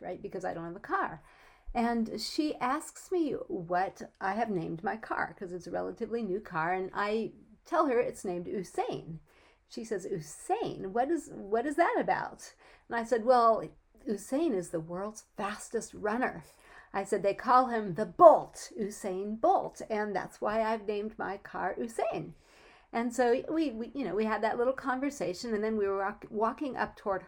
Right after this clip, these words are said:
her car, and I said, "And what's your," 'cause she had a new car too. I said, "What's your car's name?" And she said, "Bo." She said, "No, wait, not Bo. That was my old car. This is Pearl." And I said, "Great." And she said, "And what's your car's name?"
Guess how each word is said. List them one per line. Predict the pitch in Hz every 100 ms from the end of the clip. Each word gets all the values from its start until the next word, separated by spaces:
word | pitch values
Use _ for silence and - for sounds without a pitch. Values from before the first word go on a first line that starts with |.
| -
her | 392
car, | - 175 156 - 240 - - - - -
and | 240
I | 226 226
said, | - 226 214
"And | - 226 226 233
what's | - 233 208 196 -
your," | 233 285 440 381 -
'cause | 220
she | 202 330 294
had | 202
a | 175
new | 180
car | 180 202
too. | 185 - 233
I | 170
said, | - 190
"What's | 190 208 -
your | 285 415
car's | - 190 175 -
name?" | 175 - 170 - _ _
And | - 214
she | 226
said, | 277 294 285 - 220 190
"Bo." | 233 175 208
She | 262
said, | 294 311
"No, | 392
wait, | - -
not | 311 359
Bo. | 359 185
That | 220 -
was | 269
my | 294 370
old | 440 -
car. | 208 151
This | 160 220 220
is | 185 -
Pearl." | - 494 220 - -
And | 262
I | 294
said, | 294 302
"Great." | 359 508 - - - - - -
And | 240
she | 302
said, | 294 254 -
"And | 285 240
what's | 208 214
your | 262 415
car's | 415 370 277 220
name?" | 170 147 156